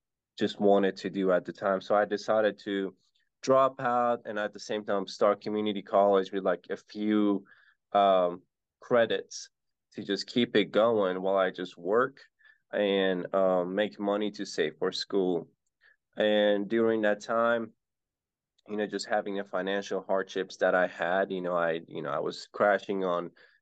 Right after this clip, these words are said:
a friend's couch, just paying for the utilities. You know, I, I wasn't able to get a job because I didn't have a car. I wasn't prepared to pay for the,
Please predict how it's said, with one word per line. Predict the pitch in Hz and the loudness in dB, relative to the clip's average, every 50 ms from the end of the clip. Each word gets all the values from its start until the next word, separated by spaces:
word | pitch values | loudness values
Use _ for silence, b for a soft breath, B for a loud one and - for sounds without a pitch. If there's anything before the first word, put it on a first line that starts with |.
| b - | b -12
a | 107 | -12
friend's | - - 131 127 127 123 - | -2 0 2 2 2 0 -4
couch, | - - 131 123 117 113 110 110 107 - - | -10 -4 -2 0 2 2 2 0 -2 -4 -10
just | 98 101 - - | -12 -12 -12 -8
paying | - 107 101 98 98 | -6 -6 -6 -6 -2
for | - 104 98 | -2 0 0
the | 95 | 0
utilities. | 90 90 90 90 - - 110 104 101 98 101 98 98 95 92 90 82 - - _ b b b b b b _ - | 0 -2 -4 -2 2 4 4 4 4 4 2 2 2 0 -2 -4 -6 -12 -18 _ b b b b b b _ -6
You | 101 98 | -2 0
know, | 95 92 82 - _ _ _ _ | 0 0 -2 -6 _ _ _ _
I, | - 98 92 92 92 - | 0 2 2 0 0 0
I | 101 95 | 0 0
wasn't | 90 98 101 98 101 98 98 | 2 2 2 2 4 2 2
able | 98 95 90 90 90 | 2 2 0 -2 -4
to | - - - | -4 -10 -4
get | - 123 113 92 | 0 0 0 0
a | 87 | -2
job | 80 - - 101 98 98 92 - | -6 0 2 4 4 4 2 0
because | 95 - 101 87 92 | -6 -8 -8 -6 -6
I | 87 | -6
didn't | 90 92 92 - | -6 -6 -6 -2
have | 92 80 73 | -2 -2 -2
a | - | -2
car. | - - - 135 135 131 127 127 123 120 117 120 120 | -4 0 2 4 6 8 8 8 6 4 4 2 0
I | 107 | 0
wasn't | 110 113 113 107 110 - | 0 0 -2 -6 -8 -10
prepared | 113 120 - - 127 123 120 - | -12 -12 -12 -4 -4 -4 -2 -4
to | 127 | -8
pay | - - 135 117 127 | -2 0 2 2 2
for | 127 - 139 135 135 131 | 2 2 4 4 4 4
the, | 131 131 123 120 117 113 107 104 104 | 6 6 6 6 6 6 4 2 -2